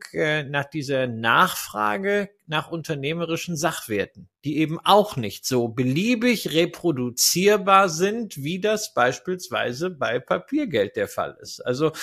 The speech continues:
wenn wir doch diese ganze Trump-Agenda mal subsumieren, dann stellen wir doch fest, es wird darauf hinauslaufen,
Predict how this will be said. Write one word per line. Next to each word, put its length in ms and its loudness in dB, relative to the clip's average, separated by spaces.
wenn 140 -2
wir 100 6
doch 160 2
diese 260 0
ganze 520 2
Trump-Agenda 1200 2
mal 180 2
subsumieren, 840 0
dann 140 -2
stellen 300 0
wir 100 -2
doch 160 2
fest, 640 0
es 180 -6
wird 240 -2
darauf 320 2
hinauslaufen, 880 0